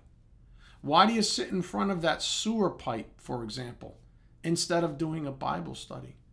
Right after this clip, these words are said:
That's a fair question. Go to Romans ten seventeen.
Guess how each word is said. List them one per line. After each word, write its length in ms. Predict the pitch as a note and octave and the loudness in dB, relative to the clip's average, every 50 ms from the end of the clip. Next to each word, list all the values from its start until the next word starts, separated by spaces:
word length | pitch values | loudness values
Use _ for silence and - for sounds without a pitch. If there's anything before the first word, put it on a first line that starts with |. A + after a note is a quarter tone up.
| - - - - - - - - - - - - - - - - - - | -20 -20 -20 -20 -20 -20 -20 -20 -20 -20 -20 -20 -20 -20 -20 -18 -10 -6
That's 180 | A3+ C4 - | -6 -4 -4
a 80 | G#4+ - | -4 -6
fair 300 | - - F3 F#3 G3+ F#3+ | -4 -2 0 0 0 0
question. 540 | - - F#3 G#3+ G#3 - - D#3+ C3 A2+ - - - - - - - | 0 0 2 2 2 0 -2 -8 -8 -8 -10 -14 -20 -20 -20 -8 -2
Go 100 | - G3+ | 2 4
to 80 | G#3+ G3+ | 6 6
Romans 500 | F3 F3+ F#3+ G#3 G#3+ G#3+ G3 F3 E3+ - | 6 6 6 6 6 6 6 4 2 0
ten 280 | - F3 F3+ F3+ F3 | -2 -2 0 0 0
seventeen. 800 | E3+ - - F#3 E3+ D#3+ D#3+ D3+ - - F#3 F3 D3+ B2+ A#2+ - | -2 -2 -2 -2 -2 -2 -4 -6 -8 -6 -4 -4 -4 -6 -8 -10